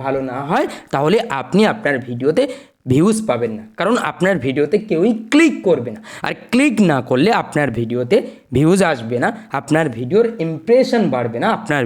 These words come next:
ভিডিওর ক্লিক থ্রু রেট বাড়বে না। সেই জন্য প্রথম ফরম্যাট আপনাকে থাম্বনেল অবশ্যই ভালো বানাতে হবে। এই চ্যানেলগুলোর থাম্বনেল আপনি ফলো আপ করুন, ফলো আপ করলে দেখতে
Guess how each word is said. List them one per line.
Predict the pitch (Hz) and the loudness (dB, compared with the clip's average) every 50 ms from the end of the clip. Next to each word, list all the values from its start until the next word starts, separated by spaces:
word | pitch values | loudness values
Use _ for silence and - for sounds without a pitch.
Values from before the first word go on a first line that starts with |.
| 101 | 0
ভিডিওর | 110 113 110 165 220 240 226 - - | 0 2 4 4 2 2 2 0 0
ক্লিক | 208 208 220 - 220 | 0 0 0 -2 -2
থ্রু | - 240 254 254 220 | -2 -2 0 2 4
রেট | 175 208 240 240 - - - 151 180 | 4 4 2 2 -2 -8 -2 0 0
বাড়বে | 202 170 131 107 113 95 | 2 2 2 0 -2 -4
না। | - - - - - - - - | -6 -10 -18 -20 -20 -14 -2 2
সেই | 220 240 262 254 | 4 4 6 4
জন্য | 311 311 294 - - | 4 2 2 0 0
প্রথম | 185 185 180 262 277 277 196 - | 0 0 2 2 0 0 0 0
ফরম্যাট | 185 147 135 131 160 233 - - - 135 131 | 0 0 0 0 0 0 -2 -4 -6 -8 -8
আপনাকে | - - - 127 135 - - 269 - - - | -4 -2 -2 0 0 2 0 0 0 -2 -4
থাম্বনেল | 123 120 117 113 123 180 233 277 - - - 131 123 | -2 0 0 2 2 2 2 0 -2 -2 -4 -4 -2
অবশ্যই | 120 151 214 214 214 - - 262 392 - - - - - - - | 2 2 0 0 0 0 2 2 2 0 -2 -8 -20 -10 -4 -2
ভালো | 175 240 277 277 262 208 | 0 2 2 2 2 2
বানাতে | 165 143 127 117 - 110 107 | 2 0 -2 -2 -4 -6 -6
হবে। | 92 90 - - - - - - - 208 | -6 -8 -12 -16 -20 -16 -6 -4 -2 0
এই | 262 226 - | 0 0 0
চ্যানেলগুলোর | 208 160 147 139 131 123 131 147 180 208 - - - | 0 0 2 0 0 0 2 2 2 0 0 -2 -4
থাম্বনেল | 143 139 143 156 170 214 262 240 - - 147 143 | -2 0 2 2 2 2 2 0 -2 -4 -6 -6
আপনি | 139 - 156 156 165 - - | -4 0 0 0 0 0 0
ফলো | 120 117 139 156 156 143 | 0 0 2 2 2 0
আপ | - - - - | -2 -6 -4 0
করুন, | 123 117 147 220 277 285 - - - - | 2 2 4 4 2 2 0 -6 -10 -6
ফলো | - 135 135 131 135 | -2 0 0 0 -2
আপ | 131 - - | -4 -4 -2
করলে | 127 127 165 240 233 185 143 127 | 0 2 2 2 0 0 -2 -2
দেখতে | 151 143 - - 156 | -2 -2 -2 -2 -4